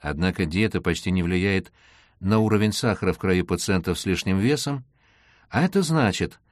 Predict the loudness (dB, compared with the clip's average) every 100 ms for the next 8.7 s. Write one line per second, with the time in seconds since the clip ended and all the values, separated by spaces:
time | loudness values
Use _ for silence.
0 | _ -10 -2 0 2 2 0 0 0 -2
1 | -2 -2 0 0 2 0 0 0 -4 -8
2 | _ _ -4 -2 0 -2 -2 0 0 0
3 | -4 -2 0 0 0 0 2 2 2 2
4 | 2 0 -2 -6 -8 -2 0 2 0 0
5 | 0 -2 -2 -8 -8 -12 _ _ _ _
6 | _ -14 -6 -2 0 2 0 2 2 2
7 | -2 -10 _ _ _ 0 0 2 0 0
8 | 2 0 0 -2 -2 -2 -2